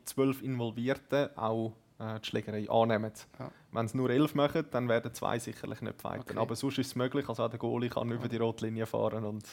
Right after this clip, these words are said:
Speaker 2: Okay.
Speaker 1: Rambazamba machen.
Speaker 2: Habe ich noch nie gesehen.
Speaker 1: <laughs> Er sieht witzig aus, wie auf einem Schlachtfeld, einmal so wie man es früher kennt aus der N H L.
Speaker 2: Good old Hockey.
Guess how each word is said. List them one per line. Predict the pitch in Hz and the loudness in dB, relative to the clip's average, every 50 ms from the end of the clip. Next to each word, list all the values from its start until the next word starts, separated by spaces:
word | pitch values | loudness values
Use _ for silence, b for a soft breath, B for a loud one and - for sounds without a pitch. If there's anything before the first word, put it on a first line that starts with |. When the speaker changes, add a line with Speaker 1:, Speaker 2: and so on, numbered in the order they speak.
| - - | -16 -16
Speaker 2:
Okay. | - - - 117 | -16 -6 -2 0
Speaker 1:
Rambazamba | 110 110 110 113 - - 113 107 113 110 104 | 0 0 0 -2 -2 -2 -4 -2 -2 -4 -2
machen. | 117 | -2
Speaker 2:
Habe | 123 131 | -2 -2
ich | 127 | -2
noch | 127 123 | -2 -4
nie | 123 123 123 127 | -4 -4 -6 -6
gesehen. | - - - - 135 156 | -8 -10 -6 -2 -2 -2
Speaker 1:
<laughs> | - - 156 - - 180 - - 185 - - - - - - - 123 - - - - - - - - - | -2 -2 -4 -2 0 0 2 2 2 0 0 0 -2 -2 -2 -4 -8 -6 -6 -8 -10 -10 -10 -8 2 8
Er | - 156 160 | 10 10 10
sieht | - 147 147 123 | 10 8 6 8
witzig | 131 139 139 - 131 120 - | 6 4 6 4 2 4 4
aus, | 131 127 117 - - - | 4 4 4 0 -4 -6
wie | - - 127 127 | -4 0 0 2
auf | 123 117 113 - | 2 0 0 -2
einem | 135 123 120 117 | 0 2 2 4
Schlachtfeld, | - 113 104 110 - - - - 110 110 107 104 | 6 8 6 6 6 4 4 6 6 6 6 4
einmal | 104 110 110 | 2 2 0
so | 107 113 104 | 0 0 0
wie | 104 | 0
man | 113 113 | 0 -2
es | 104 | -2
früher | - - 110 104 104 110 107 104 | -2 -2 -2 0 0 -2 -4 -6
kennt | - - 107 110 107 - | -4 -4 -4 -4 -4 -4
aus | 113 - | -6 -6
der | - - 110 | -4 -2 -2
N | 107 110 | 0 0
H | 107 104 - - | -2 -2 -4 -6
L. | - - 123 - - - - - - - - - - - - - - - - B B B B B B B B | -6 -6 -6 -10 -10 -6 -6 -6 -6 -8 -14 -20 -20 -20 -20 -20 -18 -8 -4 B B B B B B B B
Speaker 2:
Good | - 143 143 | 4 8 10
old | 143 135 131 131 123 | 10 10 10 10 10
Hockey. | 123 131 - - - 120 | 8 8 6 2 -4 -6